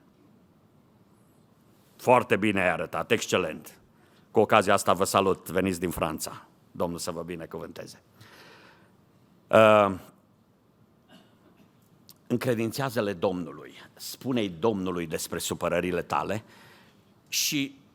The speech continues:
mai zic ceva. După ce îi spui Domnului, e bine să cauți pe cineva, așa, cu piele,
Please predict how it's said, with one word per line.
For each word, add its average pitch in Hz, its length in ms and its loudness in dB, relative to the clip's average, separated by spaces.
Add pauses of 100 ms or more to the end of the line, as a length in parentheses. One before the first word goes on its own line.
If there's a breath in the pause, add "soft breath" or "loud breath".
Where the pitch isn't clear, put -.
mai 165 220 0
zic 180 220 -8
ceva. 76 320 -6 (1120 loud breath)
După 131 200 -6
ce 156 100 -6
îi 151 60 -4
spui 156 260 -4
Domnului, 147 460 0 (1040 soft breath)
e 147 220 0
bine 170 320 -4
să 151 160 -8
cauți 156 420 -2
pe 143 120 -6
cineva, 117 760 0
așa, 127 260 0
cu - 140 -4
piele, 104 500 -2